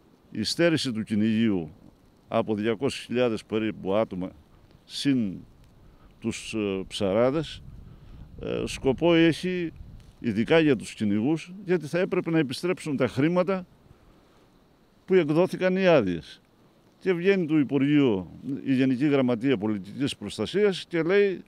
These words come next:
«Απαγορεύεται η μετακίνηση». Θε-, πώς θα μπορούσαμε να κυνη-, να, να πάμε κυνήγι αν δεν μετακινηθούμε;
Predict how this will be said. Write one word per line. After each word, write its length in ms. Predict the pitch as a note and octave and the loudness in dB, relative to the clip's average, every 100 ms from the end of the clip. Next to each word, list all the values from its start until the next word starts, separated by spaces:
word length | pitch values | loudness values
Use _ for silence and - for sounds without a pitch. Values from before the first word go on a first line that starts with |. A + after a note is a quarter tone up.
| _ _ | _ _
«Απαγορεύεται 680 | E3+ D3 E3 F3 F#3 F3+ E3+ | -2 2 2 4 2 0 0
η 60 | |
μετακίνηση». 640 | F3 E3+ E3+ D3+ C#3 G2 - - | -2 0 0 2 0 0 -6 -20
Θε-, 120 | - D3+ | -14 -6
πώς 140 | F#3 E3+ | -2 0
θα 100 | E3 | 0
μπορούσαμε 440 | C#3+ C#3+ B2 B2 | 0 -2 -2 -2
να 120 | A#2+ | -2
κυνη-, 360 | A#2 - A#2+ B2+ F#2 | -2 0 -2 -2 -4
να, 240 | A#2+ A#2+ - - - | -6 -6 -8 -20 -4
να 140 | A#2 | 0
πάμε 280 | C3+ C3 B2+ | 2 2 2
κυνήγι 440 | F#2+ A#2 C3 A#2+ | 0 2 4 4
αν 140 | A#2 A2+ | 2 0
δεν 120 | A#2 | 0
μετακινηθούμε; 800 | A2 A2 G#2 A2 G2+ G#2 F#2 | 0 -2 -2 -2 0 -2 -2